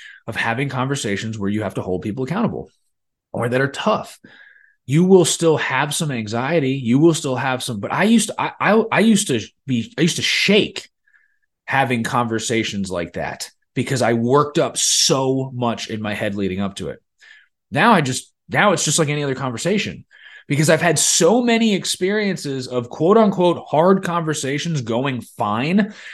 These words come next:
that I have rewired the pathway in my brain to understand that it just is what it is.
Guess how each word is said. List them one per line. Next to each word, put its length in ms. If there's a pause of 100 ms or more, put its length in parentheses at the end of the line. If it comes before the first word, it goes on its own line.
(120)
that 80
I 60
have 160
rewired 880
the 80
pathway 480
in 60
my 120
brain 360
to 120
understand 600
that 120
it 80
just 240
is 180
what 160
it 100
is. 520